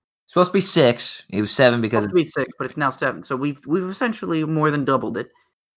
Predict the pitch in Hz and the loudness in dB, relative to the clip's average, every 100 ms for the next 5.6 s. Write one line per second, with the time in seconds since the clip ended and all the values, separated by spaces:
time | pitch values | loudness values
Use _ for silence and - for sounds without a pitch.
0 | _ _ _ _ _ - 165 294 - 254 | _ _ _ _ _ 0 6 8 8 8
1 | 208 196 175 196 - 196 214 185 180 139 | 6 2 2 2 0 -2 0 2 2 2
2 | 170 185 - 180 185 - - 156 165 156 | 0 0 2 2 2 -4 -8 -4 -4 -4
3 | 143 131 131 123 135 123 135 185 180 - | -6 -4 -6 -8 -12 -6 2 6 6 6
4 | 180 185 160 165 165 156 127 123 151 180 | 6 6 4 2 2 0 -2 0 2 2
5 | 131 - 127 123 - - | 0 -8 -8 -8 -10 -16